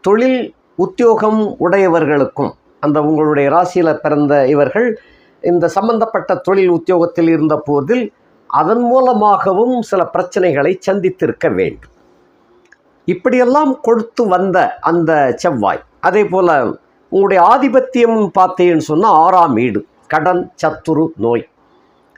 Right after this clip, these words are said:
பதினோராம் வீடு, அது ஒரு கண்ட வீடுன்னு சொல்லணும், லாப வீடுன்னு சொல்லணும். ஆ, மொத்தத்துல லாபம் ஒன்றை தவிர மற்றதெல்லாம்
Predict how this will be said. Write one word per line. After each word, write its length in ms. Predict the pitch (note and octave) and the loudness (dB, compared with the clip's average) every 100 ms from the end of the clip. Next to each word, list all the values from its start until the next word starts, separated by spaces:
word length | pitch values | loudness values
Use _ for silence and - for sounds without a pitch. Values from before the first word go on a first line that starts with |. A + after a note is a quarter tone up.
| _ _ | _ _
பதினோராம் 640 | F3+ F#3 A3+ A3+ G#3 G3+ D#3+ | -2 0 2 2 2 2 2
வீடு, 320 | E3 C#3+ D3+ - _ | 2 0 -2 -4 _
அது 180 | D#3+ F3+ F3+ | -2 0 0
ஒரு 140 | E3+ B2+ | 0 0
கண்ட 380 | E3+ G3+ G#3 G3 | -2 0 0 2
வீடுன்னு 480 | F3 F3+ F3+ F#3+ F3+ | 2 2 0 -2 -2
சொல்லணும், 460 | D#3+ D3 E3+ F#3+ | -2 0 0 0
லாப 400 | C#3 F3 F#3 G3+ | 2 2 2 0
வீடுன்னு 480 | D#3 D#3+ D3 C#3+ E3+ | 2 2 2 0 -2
சொல்லணும். 380 | - G#2 F#2 - _ _ - | -4 -4 -4 -8 _ _ -8
ஆ, 100 | G#2+ | -4
மொத்தத்துல 520 | A#2 - F#3 - G#3+ A2+ | -4 -4 -6 -2 0 2
லாபம் 460 | A#2 F#3+ A3+ A#3 A#3 - | 2 2 2 0 -2 -2
ஒன்றை 320 | E3 F3+ F3 D#3+ | -2 0 0 0
தவிர 260 | E3 G#3 F#3 | 0 0 0
மற்றதெல்லாம் 680 | D3+ - E3+ D#3+ E3+ E3+ | -2 -2 0 2 2 2